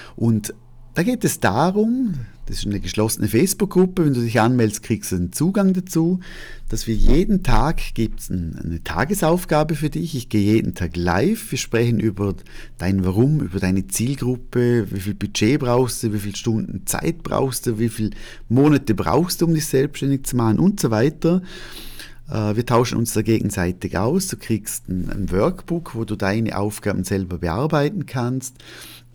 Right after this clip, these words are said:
Und das Ziel ist nach diesen sieben Tagen, dass du ganz klar weißt,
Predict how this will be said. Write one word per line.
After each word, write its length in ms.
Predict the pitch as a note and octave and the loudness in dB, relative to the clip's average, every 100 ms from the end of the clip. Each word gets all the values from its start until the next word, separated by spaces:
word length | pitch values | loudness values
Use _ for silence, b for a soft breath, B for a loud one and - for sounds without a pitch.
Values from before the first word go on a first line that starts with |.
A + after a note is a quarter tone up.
| - - _ - | -20 -20 _ -10
Und 120 | G2+ - | -4 -2
das 120 | - | 0
Ziel 260 | F3 G#3 | 4 4
ist 220 | A#3 - C#3 | 4 2 -2
nach 340 | B2 D3+ - | 0 0 -2
diesen 380 | E3 E3 F3 C3+ | -2 -2 -2 -2
sieben 320 | C3+ B2+ G#2+ | 0 -2 -4
Tagen, 480 | - G#2 B2+ F3 D#3+ | -4 -2 0 0 -2
dass 180 | B2+ - | -4 -4
du 140 | A2 | -2
ganz 420 | A2 C#3 F3 - | 0 2 0 -2
klar 320 | - A#2 G#2 | -2 0 2
weißt, 460 | F#2 F#2 D#3+ F#3+ - | 2 4 2 0 -8